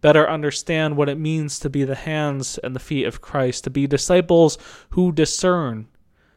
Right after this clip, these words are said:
disciples who are compassionate, disciples who I've said before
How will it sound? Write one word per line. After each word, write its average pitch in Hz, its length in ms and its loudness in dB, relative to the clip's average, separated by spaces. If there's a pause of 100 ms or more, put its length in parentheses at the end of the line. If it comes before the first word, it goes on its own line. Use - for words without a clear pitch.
(220)
disciples 151 800 -2 (160)
who - 140 -4
are 139 100 4
compassionate, 131 840 -6 (2250)
disciples 160 640 -2
who 156 120 -2
I've 143 160 -2
said - 380 -8
before 151 680 0